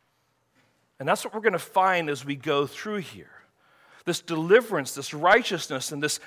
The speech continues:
this idea of kingdom are all part of the fuel of his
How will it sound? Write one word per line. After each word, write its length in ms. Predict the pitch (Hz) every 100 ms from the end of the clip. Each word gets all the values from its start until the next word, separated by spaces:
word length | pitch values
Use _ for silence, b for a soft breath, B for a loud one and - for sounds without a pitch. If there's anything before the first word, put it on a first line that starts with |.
| B
this 160 | 156
idea 260 | 175 196 185
of 120 | 160
kingdom 560 | - - 247 247 190 143
are 140 | 147
all 460 | - 202 233 240 - B -
part 340 | - 214 220 180
of 140 | 143
the 80 | 151
fuel 920 | - - 175 208 226 170 151 156 - b b -
of 460 | 165 170 170 160 - b b
his 520 | - 165 156 151 -